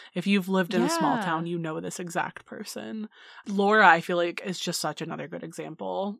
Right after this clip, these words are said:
Speaker 1: of that.
Speaker 2: Yeah.
Speaker 1: Yeah.
Speaker 2: <laughs>
Speaker 1: And Fuller, too.
Speaker 2: For real. Yeah, everybody did. Yeah, everybody did such a phenomenal job.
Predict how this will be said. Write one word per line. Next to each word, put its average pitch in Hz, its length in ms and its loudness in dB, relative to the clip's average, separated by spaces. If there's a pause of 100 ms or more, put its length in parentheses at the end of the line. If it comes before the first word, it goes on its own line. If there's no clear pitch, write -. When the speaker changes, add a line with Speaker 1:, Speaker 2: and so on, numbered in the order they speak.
Speaker 1:
of 180 180 -6
that. 180 380 0
Speaker 2:
Yeah. 160 320 2 (220)
Speaker 1:
Yeah. 190 280 2 (120)
Speaker 2:
<laughs> - 220 -6 (840)
Speaker 1:
And 196 200 4
Fuller, 156 440 0 (120)
too. 180 160 -2
Speaker 2:
For 165 180 0
real. 165 320 -6 (420)
Yeah, 196 220 4
everybody 220 480 2
did. 170 420 -2 (180)
Yeah, 170 440 0
everybody 214 440 0
did 165 220 -4
such - 240 -8
a 165 60 -6
phenomenal 160 760 -8
job. 165 560 -6